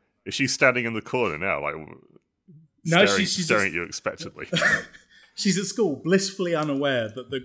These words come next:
Speaker 2: a gorilla's fate is being decided by
Speaker 1: <laughs>
Speaker 2: perhaps the three foremost experts in the country. But yeah, I did say I'd need to take this away and, and, and, you know, give it some discussion.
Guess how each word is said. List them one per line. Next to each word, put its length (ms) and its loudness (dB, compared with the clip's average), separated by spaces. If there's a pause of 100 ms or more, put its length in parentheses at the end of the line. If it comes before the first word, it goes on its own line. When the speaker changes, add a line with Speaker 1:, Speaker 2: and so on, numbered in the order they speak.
Speaker 2:
a 80 -2
gorilla's 440 2
fate 340 0
is 140 -12
being 320 -2
decided 540 -6 (180)
by 160 -4
Speaker 1:
<laughs> 1080 0
Speaker 2:
perhaps 420 2
the 140 -4
three 360 0
foremost 540 -2
experts 580 -6
in 60 -16
the 80 -6
country. 540 -2 (960)
But 80 6
yeah, 120 6
I 60 6
did 160 4
say 160 4
I'd 140 2
need 140 0
to 80 -10
take 260 -6
this 160 -8
away 320 0
and, 280 -6
and, 220 -8
and, 160 -12 (240)
you 140 -6
know, 120 -8
give 120 -8
it 80 -16
some 120 -12
discussion. 600 -10